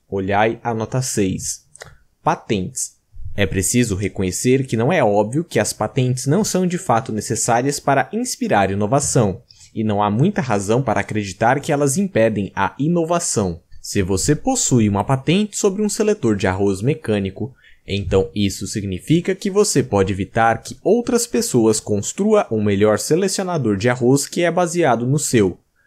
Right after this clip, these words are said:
Para um número suficientemente grande de anos,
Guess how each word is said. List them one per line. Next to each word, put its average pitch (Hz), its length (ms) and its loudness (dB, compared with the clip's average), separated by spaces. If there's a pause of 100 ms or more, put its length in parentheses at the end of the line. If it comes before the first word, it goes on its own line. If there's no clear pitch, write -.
(140)
Para 104 180 2
um 98 80 -2
número 104 300 0
suficientemente 110 920 -2
grande 104 340 -2
de 113 160 0
anos, 107 420 2